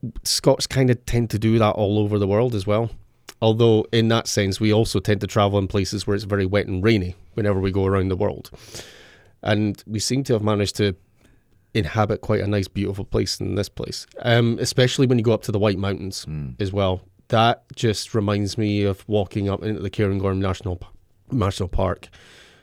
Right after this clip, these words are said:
Speaker 1: and, and enjoying sitting by Lochside on a, on a beach somewhere, which,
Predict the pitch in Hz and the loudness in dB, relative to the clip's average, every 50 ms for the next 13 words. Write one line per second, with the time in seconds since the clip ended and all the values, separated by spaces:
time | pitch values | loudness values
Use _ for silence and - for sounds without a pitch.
0 | _ _ _ _ - 107 104 101 104 101 101 98 - - 113 104 101 98 95 - | _ _ _ _ -2 0 0 2 2 0 -2 -2 -4 -2 0 2 2 0 0 0
1 | 107 101 101 101 98 98 90 - - - - 107 98 104 95 95 98 95 95 - | 2 2 2 2 2 0 -2 -2 -4 -4 -2 -2 0 0 0 2 2 0 -2 -2
2 | - - - 107 101 98 95 98 98 95 - - - 95 98 92 87 - - - | -6 -4 -2 0 2 2 2 0 0 -4 -6 -8 -6 -4 -4 -4 -6 -8 -8 -6
3 | 107 95 92 87 - 98 98 - - - - 98 98 95 101 98 95 92 - - | -4 -4 -2 -2 -4 -6 -4 -6 -4 -4 -4 -4 -2 -2 -2 -2 -2 -4 -2 -2
4 | 139 127 - - - | -2 -2 -4 -8 -16